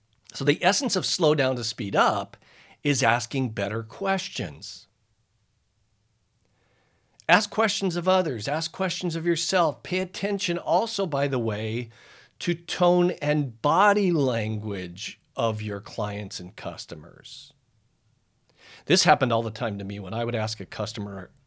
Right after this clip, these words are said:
a question like, "Hey, what do you think of that feature?" Or, "Do you like that feature?"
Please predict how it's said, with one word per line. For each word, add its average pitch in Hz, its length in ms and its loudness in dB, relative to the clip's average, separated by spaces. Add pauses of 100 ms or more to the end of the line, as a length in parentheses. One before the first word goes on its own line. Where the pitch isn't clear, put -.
(160)
a - 80 -8
question 101 560 -6
like, 98 220 -10
"Hey, 147 80 -2
what 143 100 2
do 147 60 2
you 135 40 0
think 143 200 -4
of 120 60 -2
that 98 180 -6
feature?" - 420 -8
Or, 113 160 -6
"Do 113 180 -6
you 123 120 0
like 123 220 -2
that 131 140 -4
feature?" 160 460 -4